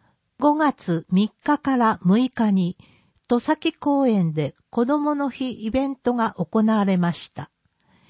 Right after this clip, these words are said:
広い敷地に整備されたコースで、パークゴルフを楽しむことができる戸崎公園ですが、普段は遊ぶことができない大型の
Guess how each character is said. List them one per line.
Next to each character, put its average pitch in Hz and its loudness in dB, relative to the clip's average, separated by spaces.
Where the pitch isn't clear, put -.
広 302 2
い 285 2
敷 - -8
地 202 -6
に 185 2
整 302 0
備 220 0
さ 202 -2
れ 170 -4
た 143 -4
コ 285 0
ー 254 2
ス 180 -6
で、 156 -2
パ 277 4
ー 294 -2
ク 311 -6
ゴ 302 0
ル 285 0
フ 220 -4
を 185 -2
楽 233 0
し - -4
む 277 -4
こ 220 -4
と 202 -2
が 180 2
で 180 -2
き 208 -6
る 160 -6
戸 208 -2
崎 302 -4
公 294 0
園 190 0
で 185 -2
す - -6
が、 160 -4
普 302 -4
段 233 0
は 165 -4
遊 294 -2
ぶ 294 -8
こ 302 -2
と 302 -4
が 240 -2
で 190 -2
き 285 -6
な 240 -2
い 175 -4
大 262 0
型 285 -2
の 220 -6